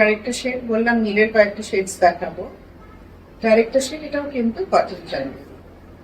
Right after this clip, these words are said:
এছাড়াও ব্লাউজ পিস আছে। এগুলো হচ্ছে কটন চাঁদেরির উপর প্রিন্টেড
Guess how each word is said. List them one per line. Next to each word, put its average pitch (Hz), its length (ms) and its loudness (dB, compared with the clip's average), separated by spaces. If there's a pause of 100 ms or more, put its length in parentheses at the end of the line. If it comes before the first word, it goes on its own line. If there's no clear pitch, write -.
(300)
এছাড়াও 269 340 4
ব্লাউজ 160 240 -2 (100)
পিস 165 180 -12 (100)
আছে। - 180 -12 (4000)
এগুলো 269 260 -12
হচ্ছে - 220 -18 (160)
কটন 247 280 4 (100)
চাঁদেরির 233 520 2
উপর 262 160 -10 (140)
প্রিন্টেড 226 480 0